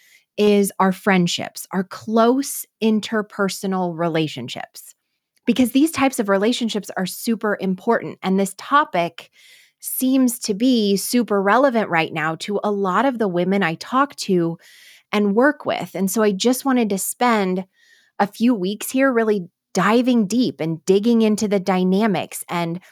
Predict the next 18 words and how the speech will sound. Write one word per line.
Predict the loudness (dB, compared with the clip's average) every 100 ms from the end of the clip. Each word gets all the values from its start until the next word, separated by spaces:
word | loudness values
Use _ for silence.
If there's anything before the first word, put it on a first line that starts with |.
| _ _ _
the | 0
nuances | 2 4 4 4 4 2 -2 -6
and | -4 -2
the |
beauty | -2 0 2 2 2 0
and | 0
even | 0 2 2
the | 0
challenges | -2 -2 0 0 0 -2 -4 -2
of | -2 2
these | 0 2
relationships. | 0 0 0 -2 -4 -6 -10 -10 -16 -16 _ _ _ _ _ _ _ _
And | 2 2 4
this | 2 0 -4 -2
episode | -2 -2 -4 -4 -2 -2
is | -2 0
our | 0 0
fourth | -4 -4 0 2 2 -2 -8 -20